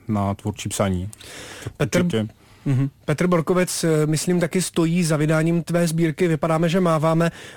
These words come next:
Speaker 2: A právě abychom se trochu blíž, eh, abychom se trochu přiblížili k ní, tak, eh, jenom mě zajímá takový nástřel.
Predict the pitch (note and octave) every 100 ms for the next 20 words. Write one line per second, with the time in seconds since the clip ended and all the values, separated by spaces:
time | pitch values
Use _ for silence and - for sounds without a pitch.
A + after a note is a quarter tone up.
0 | - D3+ D3+ C#3+ B2+ C3+ C#3 D3 C#3+ D#3+
1 | - E3 D#3+ F3 D#3+ D3+ C#3+ D#3+ D#3+ -
2 | D3+ C#3 B2 C#3+ C#3+ D3+ F3 E3 E3 E3
3 | E3+ E3+ E3+ F3 F#3 - D#3 D3 E3 -
4 | D3+ C#3 - - - C#3 D#3 E3 E3 E3
5 | D3+ D3+ D#3+ D#3+ D#3 B2+ C#3 D#3+ E3 D3+
6 | C#3 - E3+